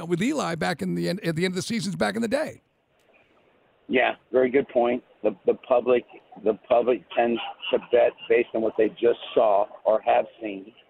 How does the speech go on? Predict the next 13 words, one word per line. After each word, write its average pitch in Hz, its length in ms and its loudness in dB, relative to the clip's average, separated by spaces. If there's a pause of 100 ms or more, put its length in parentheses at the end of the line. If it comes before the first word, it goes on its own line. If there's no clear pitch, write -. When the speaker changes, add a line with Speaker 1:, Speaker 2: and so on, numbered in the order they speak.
(560)
Speaker 2:
um, 110 400 0
and 117 120 0
they 113 100 2 (120)
tend 127 200 4
to 131 120 6
ignore 117 300 4
the 107 80 -2
matchup. 101 480 -2 (600)
And 113 120 0
the 110 40 0
matchup 113 500 2
is 113 180 2
this. - 180 2